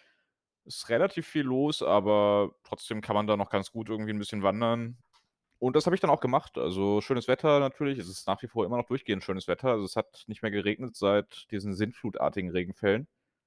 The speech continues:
Außer nachts ab und zu mal ein paar Tropfen, aber tagsüber seitdem kein Regen mehr eigentlich. Ähm, ja, und Glen Canyon war 'n schöner Ort,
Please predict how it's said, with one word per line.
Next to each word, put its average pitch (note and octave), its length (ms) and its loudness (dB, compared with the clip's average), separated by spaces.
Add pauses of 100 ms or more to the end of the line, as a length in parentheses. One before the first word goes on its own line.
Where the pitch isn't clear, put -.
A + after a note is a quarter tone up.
(380)
Außer E2+ 260 0
nachts E2 320 -2
ab - 80 -4
und F2+ 120 -4
zu G2+ 120 -8
mal F#2 60 0
ein F2 80 -4
paar F#2 100 -2
Tropfen, G2 400 -2
aber F2 320 2
tagsüber G2 640 0 (260)
seitdem G2+ 380 0
kein G2+ 180 2
Regen G2+ 240 0
mehr F#2 140 2
eigentlich. F#2 340 -2 (720)
Ähm, G2 500 6 (200)
ja, C#3+ 240 8
und G2 280 -2
Glen F#2+ 180 0
Canyon G#2 640 -2 (440)
war D3 100 2
'n G3 80 0
schöner D#3 300 -2
Ort, C3 480 2